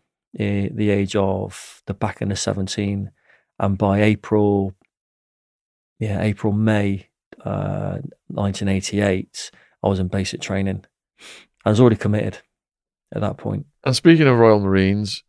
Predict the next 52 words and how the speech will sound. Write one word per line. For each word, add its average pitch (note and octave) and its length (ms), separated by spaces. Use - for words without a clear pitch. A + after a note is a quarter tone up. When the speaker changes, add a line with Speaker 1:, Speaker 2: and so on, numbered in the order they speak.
Speaker 2:
you've A#2 200
been A#2 100
on A2 140
Chris - 280
Thrall's G#2 380
podcast. F2 720
Speaker 1:
Yeah, G#2+ 160
I A2 120
have, G2+ 100
yeah, G#2 240
yeah. G#2+ 180
Speaker 2:
Uh, - 40
Speaker 1:
What - 100
a A#2+ 40
Speaker 2:
great C3+ 180
Speaker 1:
guy. A#2+ 80
Speaker 2:
guy. A#2 360
What, B2+ 400
what C#3 160
was C3 120
that C3+ 60
Speaker 1:
Yeah. A#2+ 40
Speaker 2:
experience G#2 460
like? G2 400
Speaker 1:
It C#3 60
was B2 120
great. B2 320
It D#3 60
was A#2+ 100
great B2 220
because A2+ 200
I B2+ 80
had B2+ 300
no C#3+ 300
idea B2+ 320
how A#2+ 140
much A#2 240
we A#2+ 80
had A2+ 140
in G#2+ 120
common G2+ 340
about G#2+ 200
our G#2 100
backgrounds G2+ 560
and G#2 100
the G2 60
things G#2+ 320
we've, A2 240
we'd G#2+ 240
got G#2 180
up A2 220
to. G2 260